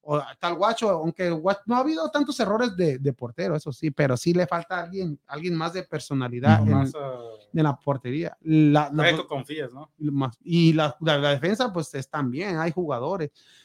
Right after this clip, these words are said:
Speaker 1: pero igual a media cancha con este El Oso, con Beltrán.
Speaker 3: Falta delantero, pero
Speaker 1: Pero
Speaker 3: ojalá
Speaker 1: el,
Speaker 3: Ormeño.
Speaker 1: el delantero Ormeño, o si no, el, lo que hizo Jiménez, que esperemos que, que le agarre confianza en este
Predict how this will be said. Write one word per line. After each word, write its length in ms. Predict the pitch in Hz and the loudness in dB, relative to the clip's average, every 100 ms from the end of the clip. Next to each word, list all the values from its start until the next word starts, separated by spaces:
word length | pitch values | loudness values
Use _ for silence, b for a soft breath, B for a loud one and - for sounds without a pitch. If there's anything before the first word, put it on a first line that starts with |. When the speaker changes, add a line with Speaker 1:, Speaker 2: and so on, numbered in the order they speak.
| b _ | b _
Speaker 1:
pero 300 | 160 160 147 - | -2 0 0 4
igual 420 | 151 139 151 170 | 8 8 8 6
a 60 | 160 | 4
media 320 | 147 127 120 | 2 -2 -4
cancha 380 | 147 208 196 160 | -4 -4 -4 -4
con 260 | 147 143 | 0 2
este 500 | 147 151 - 165 156 | 2 0 -4 -2 -2
El 100 | 135 | -2
Oso, 360 | 147 196 - 156 | -2 -2 -4 -4
con 460 | 156 143 139 131 131 | 0 2 4 4 2
Beltrán. 640 | 131 117 - 165 190 185 - _ _ _ _ _ _ | 0 -4 0 2 2 0 -4 _ _ _ _ _ _
Speaker 3:
Falta 260 | 131 156 | -12 -6
delantero, 480 | 147 127 120 160 165 | -6 -6 -6 -8 -6
pero 320 | 143 127 117 120 | -6 -6 -6 -2
Speaker 1:
Pero 160 | 156 | 2
Speaker 3:
ojalá 160 | 131 143 | 4 2
Speaker 1:
el, 60 | 139 | 2
Speaker 3:
Ormeño. 200 | 135 151 | -2 -4
Speaker 1:
el 120 | 147 | -2
delantero 540 | 139 135 135 131 180 185 | -2 -4 -6 -4 0 2
Ormeño, 460 | 143 139 214 254 | 4 8 8 8
o 140 | 202 165 | 8 6
si 180 | - 135 | 6 4
no, 260 | 143 185 | 4 4
el, 180 | 185 156 151 | 2 2 2
lo 140 | 147 | 2
que 100 | 143 | 0
hizo 320 | 139 143 - 175 | -4 -4 -6 -12
Jiménez, 420 | 151 127 170 175 | -4 0 2 0
que 60 | |
esperemos 400 | 143 - 139 165 | -4 -2 0 0
que, 200 | - 143 - _ _ _ _ | 0 -2 -2 _ _ _ _
que 240 | 160 151 | 0 2
le 120 | 139 | 0
agarre 480 | 131 127 139 143 170 | -4 -6 -6 -6 -8
confianza 880 | - 135 123 143 151 170 160 143 131 | -2 0 2 0 0 2 0 0 -2
en 120 | 131 | -6
este 580 | 139 - 170 160 127 | -8 -12 -12 -10 -12